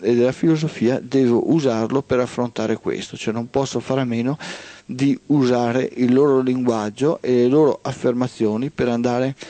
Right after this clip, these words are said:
a costruire una struttura di pensiero diversa e che per-, mi permette di andare a costruire il futuro. Questo non lo posso assolutamente fare e questo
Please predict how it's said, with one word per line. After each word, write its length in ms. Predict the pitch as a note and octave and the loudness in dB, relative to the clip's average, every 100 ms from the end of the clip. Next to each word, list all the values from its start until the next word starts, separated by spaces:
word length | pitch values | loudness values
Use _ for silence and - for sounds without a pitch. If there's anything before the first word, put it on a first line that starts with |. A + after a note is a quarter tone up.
| - | -20
a 180 | - - | -10 -8
costruire 540 | - C3+ - C#3 D3+ A#2+ | -4 -4 0 2 2 2
una 180 | A2+ A#2 | 0 -4
struttura 540 | - B2 A#2 E3+ E3 | -8 -12 -4 2 2
di 120 | B2 | 0
pensiero 520 | - B2 A#2+ D3 B2+ | -4 -6 -2 0 2
diversa 720 | A2+ A#2 B2+ A#2 G#2 - D3 D#3 - - - | 0 -2 0 0 -2 -4 -6 -6 -10 -12 -4
e 100 | C3 | -2
che 160 | - | -2
per-, 380 | C3+ C#3+ D3 C#3+ _ | 0 0 -2 -8 _
mi 200 | C#3 C#3+ | -2 0
permette 460 | D#3 D3 A#2 A2+ | 0 0 0 0
di 80 | D3 | 0
andare 360 | C3+ A2+ A2 A#2+ - | 0 0 -4 -4 -8
a 100 | C3+ | -6
costruire 600 | - A#2+ - A2+ A2+ A#2+ | -4 -4 0 2 2 2
il 60 | |
futuro. 640 | A2 B2+ A#2 G2+ - F#2+ - - - - - | 0 -4 -4 -4 -4 -6 -10 -16 -18 -18 -4
Questo 340 | D3 D3 C3+ | -2 0 -2
non 220 | - D3 D#3 | -4 -2 -2
lo 100 | C#3 | -2
posso 260 | C#3+ D3 | -4 -2
assolutamente 680 | D3 - C3 B2+ B2 A2+ A2+ | -2 0 0 0 -2 -4 -6
fare 380 | A2 - F#2+ - - _ _ _ _ _ _ - | -6 -4 -4 -6 -12 _ _ _ _ _ _ -6
e 120 | D#3 | 0
questo 420 | D#3+ F3 - C3 | 2 2 0 -8